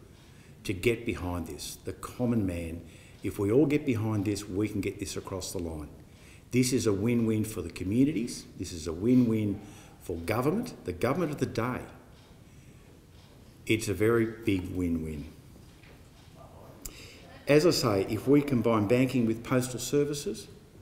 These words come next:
it's a win for the community. So I'd like to introduce Matt Robson, who's going to give us a, a bit of a conversation around, um, how it went in New Zealand.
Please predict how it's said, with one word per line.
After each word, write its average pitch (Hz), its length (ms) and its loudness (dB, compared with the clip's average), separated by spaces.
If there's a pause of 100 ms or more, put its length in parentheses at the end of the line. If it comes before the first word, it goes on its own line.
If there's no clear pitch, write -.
(260)
it's 107 160 -2
a 107 60 0
win 101 240 -2
for 104 120 -8
the 95 100 -6
community. 78 520 -8 (1800)
So 143 200 8
I'd 139 80 10
like 190 200 8
to 156 100 2
introduce 139 800 6 (680)
Matt 120 180 2
Robson, 143 460 2 (520)
who's 117 180 0
going 120 160 0
to 120 40 0
give 110 140 2
us 110 160 0
a, 117 160 2 (100)
a 113 80 -4
bit 139 140 2
of 135 80 0
a - 20 0
conversation 127 680 0
around, 117 400 2 (680)
um, 117 440 -2 (420)
how 147 220 2
it 131 60 2
went 131 200 2
in 127 560 4
New 120 160 4
Zealand. 151 460 4